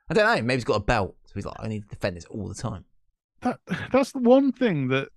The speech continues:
Speaker 2: you know, we've got it with Orange Cassidy. And I think we mentioned it. I think I might have mentioned it a little couple of weeks back. Why we get people that are champions challenging people for shots at their title?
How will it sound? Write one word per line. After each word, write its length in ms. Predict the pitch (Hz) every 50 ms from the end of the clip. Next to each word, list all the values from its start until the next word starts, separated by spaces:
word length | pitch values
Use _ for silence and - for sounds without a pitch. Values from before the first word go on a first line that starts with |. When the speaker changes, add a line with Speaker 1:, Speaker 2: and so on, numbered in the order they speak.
| _ -
Speaker 2:
you 100 | - 160 143
know, 140 | 139 131 131
we've 120 | 135 139
got 120 | 175 208 240
it 60 | 214
with 80 | 165
Orange 240 | 151 147 143 135 -
Cassidy. 380 | - 151 139 131 - - 127 117
And 80 | 120
I 40 | 135
think 140 | 156 196 208
we 80 | 170 139
mentioned 440 | 143 139 139 139 139 - 127 123 123
it. 160 | 123 120 - _ _ _ -
I 60 | - 156
think 80 | 170 131
I 100 | 131 131
might 160 | 131 127 123
have 80 | 120
mentioned 380 | 123 123 127 127 131 - 127 127
it 80 | 117 110
a 40 | 123
little 380 | 131 120 123 117 117 117 117 - _ _ _ - _ -
couple 180 | - 135 120
of 60 | 117 127
weeks 200 | 139 135 123 -
back. 320 | - 113 120 - - _ _ _ - - - _ _ _ _ - _ _ _ _ _ _ _ _ _ -
Why 380 | - 147 156 185 208 233 269 294
we 180 | 254 254 240
get 320 | 202 196 202 190 180 170 -
people 380 | - 185 180 175 - 165 151
that 140 | 147 151 143
are 60 | 147
champions 1000 | - - - 165 156 160 156 151 - - 120 113 110 110 110 113 117 - - - _ _ -
challenging 920 | - - - 160 160 160 156 147 147 143 135 139 135 131 131 131 131 131 - - -
people 400 | - 160 143 139 135 143 131 131 127
for 140 | - 139
shots 340 | 131 - - 139 - - -
at 100 | 143 - -
their 180 | 131 131 131
title? 640 | - - 147 131 131 135 - - 117 113 120 117 123